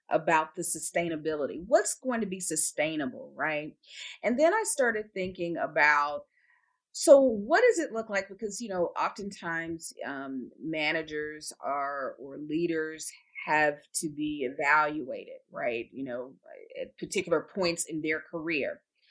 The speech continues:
So do we, does it look like evaluation tools are changed or assessments are changed to match this, this self-awareness?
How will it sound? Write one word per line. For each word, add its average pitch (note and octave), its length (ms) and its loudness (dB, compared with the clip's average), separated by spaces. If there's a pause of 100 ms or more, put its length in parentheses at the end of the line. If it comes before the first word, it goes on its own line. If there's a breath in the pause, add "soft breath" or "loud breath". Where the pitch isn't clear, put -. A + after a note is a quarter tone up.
(420 loud breath)
So C#4 560 12 (260)
do D4 240 2
we, D4+ 400 0
does B3 200 8
it A#3 120 6
look F4+ 260 -2
like C#4 360 0 (220)
evaluation G#3 1120 2
tools A3 480 -2
are E3+ 160 4
changed A3 640 -2
or E3 100 2
assessments F#3 580 -2
are D#3 80 -4
changed G#3+ 640 -4
to A3 100 -8
match G#3 460 0 (140)
this, G3 380 -6 (380)
this F#3 380 4
self-awareness? F3 1080 6